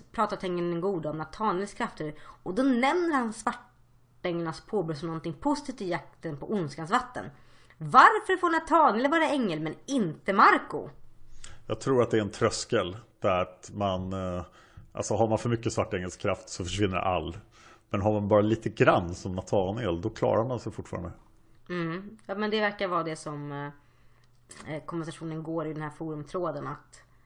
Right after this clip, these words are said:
Speaker 1: det är lite utspätt, så att då är det okej att Nathaniel har lite svartängel på brå.
Speaker 2: Sen kommer Heike igen här med,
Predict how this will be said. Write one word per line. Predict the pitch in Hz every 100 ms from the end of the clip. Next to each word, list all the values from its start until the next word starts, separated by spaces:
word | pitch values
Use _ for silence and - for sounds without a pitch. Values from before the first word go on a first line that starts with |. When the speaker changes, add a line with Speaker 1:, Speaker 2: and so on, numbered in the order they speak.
| - - -
Speaker 1:
det | 175
är | 180
lite | - -
utspätt, | 240 170 - - - - - - _ - - -
så | 156
att | 160
då | 175 175
är |
det | 170
okej | 165 - 175 120 - - - _ - -
att | 165
Nathaniel | 160 160 143 147
har | 156 165
lite | 147
svartängel | - 147 - 143 143
på | 160
brå. | 165 156 120 - - - - - - - - - - - _ _ - - 156 147 -
Speaker 2:
Sen | - - 127
kommer | 156 131 127
Heike | 143 117 117
igen | 123 127 139 92
här | 92 95
med, | 98